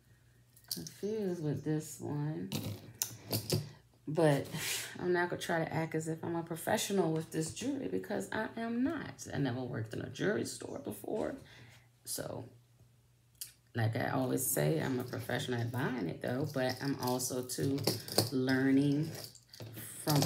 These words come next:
others as well as teaching myself by reading different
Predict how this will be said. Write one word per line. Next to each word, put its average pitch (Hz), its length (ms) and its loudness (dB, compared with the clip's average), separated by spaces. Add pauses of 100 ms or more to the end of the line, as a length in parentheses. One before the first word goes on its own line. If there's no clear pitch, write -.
others 143 580 2 (880)
as 147 220 2
well 135 180 4
as 127 400 0 (1120)
teaching 147 420 2
myself 120 760 0
by 117 420 2
reading 135 680 6 (680)
different 135 500 2